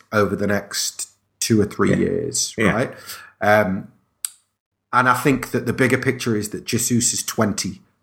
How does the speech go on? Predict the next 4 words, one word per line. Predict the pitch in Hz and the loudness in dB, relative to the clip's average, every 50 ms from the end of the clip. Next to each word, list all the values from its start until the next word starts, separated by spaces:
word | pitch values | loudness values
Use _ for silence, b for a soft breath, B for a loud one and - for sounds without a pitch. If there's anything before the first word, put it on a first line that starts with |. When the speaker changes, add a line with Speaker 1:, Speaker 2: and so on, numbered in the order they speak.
| _ _ | _ _
Speaker 1:
twenty-one. | - - 110 95 92 - - 92 92 98 98 90 - - - _ _ _ _ _ _ _ _ _ _ _ | -4 -2 -2 -2 -2 -4 -6 -6 -6 -6 -6 -6 -10 -14 -18 _ _ _ _ _ _ _ _ _ _ _
And | 104 104 101 95 92 87 87 92 92 - - _ _ _ _ _ _ _ _ _ _ _ _ _ _ _ _ _ _ _ _ _ _ _ _ _ _ _ _ _ _ _ _ - | 2 4 4 4 2 -2 -4 -8 -10 -12 -18 _ _ _ _ _ _ _ _ _ _ _ _ _ _ _ _ _ _ _ _ _ _ _ _ _ _ _ _ _ _ _ _ -14
I | 76 85 87 85 82 85 92 95 113 135 123 123 | -10 -8 -8 -6 -4 -2 0 0 2 4 4 2
think | 123 - - - 165 165 170 - - - | 2 0 0 2 2 2 2 0 -6 -10